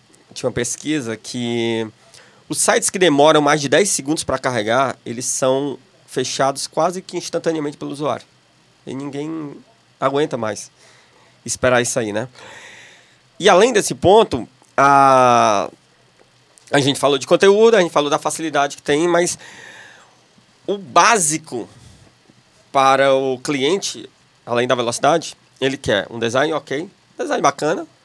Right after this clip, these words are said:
fácil, né? Uma, convidativo, que ele tenha segurança. Até na pesquisa do EBIT também, você fazer uma compra por cartão não é já um ponto de decisão. Assim, o medo,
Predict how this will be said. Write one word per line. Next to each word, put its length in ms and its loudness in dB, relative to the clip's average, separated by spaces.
fácil, 380 -2
né? 200 -6
Uma, 680 2
convidativo, 840 0
que 80 -2
ele 140 -2
tenha 180 0
segurança. 760 -2
Até 200 -2
na 100 2
pesquisa 320 -6
do 100 -2
EBIT 340 -4
também, 300 -2
você 320 -6
fazer 240 -6
uma 80 -6
compra 220 -10
por 80 -20
cartão 340 -6
não 180 -4
é 140 -6
já 360 -6
um 220 -14
ponto 440 -10
de 120 -10
decisão. 640 -6
Assim, 380 -8
o 80 -10
medo, 480 -2